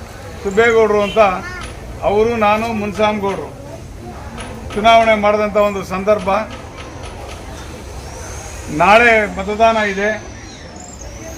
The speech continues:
ಇವತ್ತು ಸುನುಪುಕುಂಟೆ ಅಂತ ಒಂದು ಗ್ರಾಮ, ನಮ್ಮ ತಪ್ಪಿ ಅವರಿಗೆ ಗೊತ್ತಿದೆ, ಅಲ್ಲಿ ನಮ್ಗೆ ಏಜೆಂಟ್ ಇರಲಿಲ್ಲ.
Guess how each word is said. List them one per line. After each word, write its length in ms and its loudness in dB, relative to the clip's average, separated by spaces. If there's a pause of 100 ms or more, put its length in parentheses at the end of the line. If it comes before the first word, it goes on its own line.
(200)
ಇವತ್ತು 680 4 (1000)
ಸುನುಪುಕುಂಟೆ 560 4
ಅಂತ 160 2
ಒಂದು 200 -2
ಗ್ರಾಮ, 300 2 (280)
ನಮ್ಮ 160 -8
ತಪ್ಪಿ 340 -6
ಅವರಿಗೆ 400 -4
ಗೊತ್ತಿದೆ, 340 -6 (960)
ಅಲ್ಲಿ 160 6
ನಮ್ಗೆ 320 4
ಏಜೆಂಟ್ 280 4
ಇರಲಿಲ್ಲ. 340 2